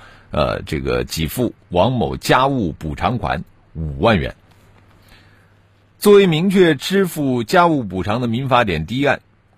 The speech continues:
这个案子的标志性意义啊，不容小觑。因为此前不少家庭主妇围绕这个锅碗瓢盆、老人孩子转，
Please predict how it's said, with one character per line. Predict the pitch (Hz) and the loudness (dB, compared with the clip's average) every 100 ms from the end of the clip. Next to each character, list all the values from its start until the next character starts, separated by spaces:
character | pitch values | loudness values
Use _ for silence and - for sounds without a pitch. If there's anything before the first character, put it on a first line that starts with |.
| _ | _
这 | - 165 | -2 4
个 | |
案 | 156 | 4
子 | 135 | 2
的 | 117 | -2
标 | 113 185 208 | 2 4 4
志 | 160 139 | 2 -2
性 | 120 107 | -2 -2
意 | 117 107 | -2 -4
义 | 80 | -4
啊， | 64 78 - _ | -6 -8 -16 _
不 | - | -8
容 | 87 82 | -6 -4
小 | 69 | -6
觑。 | 64 - - - _ - _ - | -8 -14 -18 -20 _ -20 _ 0
因 | 175 | 0
为 | |
此 | 185 98 | 2 2
前 | 87 95 143 - - - _ _ - | 2 2 2 -2 -16 -20 _ _ -2
不 | 160 | 2
少 | 113 | 4
家 | 113 123 | 4 2
庭 | 120 | 2
主 | 92 78 | -2 -4
妇 | 107 101 80 _ _ _ | -4 -4 -6 _ _ _
围 | 92 | -2
绕 | 123 120 | 4 4
这 | 104 98 | 2 0
个 | 90 | -2
锅 | 85 95 | -2 2
碗 | 104 76 | 2 0
瓢 | 82 90 | -4 -2
盆、 | 90 92 | 0 0
老 | 67 | 0
人 | 80 | -2
孩 | 87 80 | -2 -2
子 | 98 | -2
转， | 117 92 | -2 -2